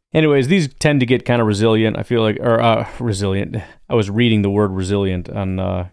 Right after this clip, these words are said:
Kenny Clark's video here. It says, "Proud of how resilient we were as a team." What I meant to say was, these get repetitive. It's the same questions, and the guys give generally the same answers, but,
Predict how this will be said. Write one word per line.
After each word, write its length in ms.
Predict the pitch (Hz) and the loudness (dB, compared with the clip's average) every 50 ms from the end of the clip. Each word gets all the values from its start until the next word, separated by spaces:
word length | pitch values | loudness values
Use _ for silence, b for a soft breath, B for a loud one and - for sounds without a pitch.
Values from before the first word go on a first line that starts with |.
| - _ | -18 _
Kenny 200 | - 117 107 95 | -8 -6 -6 -6
Clark's 380 | - - 110 101 95 - - - | -6 -6 -6 -6 -6 -8 -12 -18
video 440 | - 110 104 104 101 98 95 92 | -16 -8 -6 -4 -2 -2 -2 -4
here. 160 | 92 98 98 98 | -4 -4 -6 -6
It 120 | 92 - | -6 -6
says, 160 | - 98 - | -8 -10 -10
"Proud 240 | - - 110 107 101 | -6 -2 0 0 0
of 100 | 95 - | 0 -2
how 80 | 107 101 | -2 -2
resilient 480 | 95 98 90 90 98 98 98 98 98 | -2 -4 -4 -4 -4 -4 -4 -4 -4
we 60 | 95 | -4
were 160 | 92 92 95 95 | -6 -4 -6 -6
as 100 | 90 87 | -6 -8
a 60 | 92 | -8
team." 200 | - 104 95 92 | -6 -6 -4 -2
What 120 | 107 110 | 0 0
I 60 | 110 | 2
meant 260 | 113 143 170 175 156 - | 2 2 2 0 0 -2
to 80 | 120 | -6
say 240 | - - 101 98 92 | -4 -2 -2 -2 -2
was, 320 | 90 90 90 95 95 - - - _ | -2 -2 -2 -2 -4 -6 -12 -16 _
these 140 | - 127 110 | -4 -4 0
get 220 | 110 143 147 - | 2 0 0 2
repetitive. 680 | 113 110 - - - 131 117 104 87 90 90 - - - - _ - | 2 0 2 2 2 2 2 2 -2 -2 -6 -8 -10 -14 -16 _ -20
It's 100 | - - | -20 -6
the 120 | - - | -4 -4
same 260 | - - 139 135 127 | 0 2 2 2 2
questions, 460 | 107 - 120 113 104 - 120 113 101 107 | 2 2 2 2 2 2 0 0 2 2
and 80 | 113 | 0
the 60 | 117 | 2
guys 260 | 123 160 160 143 113 104 | 2 2 2 2 0 0
give 160 | 113 113 92 | -2 -2 0
generally 400 | 98 107 107 104 101 98 98 92 | 2 0 2 2 0 0 -2 -2
the 80 | 85 | -4
same 260 | 90 - 104 98 92 92 | -4 -4 -2 -2 -2 -2
answers, 440 | 92 92 90 87 - 95 90 87 | -2 -4 -4 -6 -8 -10 -10 -8
but, 200 | - - 95 - | -6 -6 -6 -6